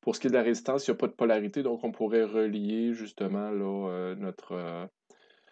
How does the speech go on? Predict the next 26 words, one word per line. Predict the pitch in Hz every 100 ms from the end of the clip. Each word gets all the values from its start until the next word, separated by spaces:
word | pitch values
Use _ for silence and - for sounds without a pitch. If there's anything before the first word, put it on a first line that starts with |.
| _ _ _ _ _ _ - 190 - -
notre | 117 110 -
appareil | 104 101 95 104 107 95 - _ _ _ _ _ _ _ -
sur | - 110
l'ampoule | 107 101 123
avec | 117 101 -
les | 98
deux | 95
bornes. | 90 - - _ - _ _ _
Donc, | 185 120 113 -
c'est | 123
les | 113 104
trois | - 233
types | 233 92
d'appareils | - 120 117
de | 117
mesure | 117 104 107 117
que | -
vous | 104 98
pouvez | 110
prendre. | 98 113 120
C'est | 117
sûr, | 113 123
majoritairement, | 117 110 113 104 110 113
on | 113
va | 110
utiliser | 104 - 107 98 107 110 110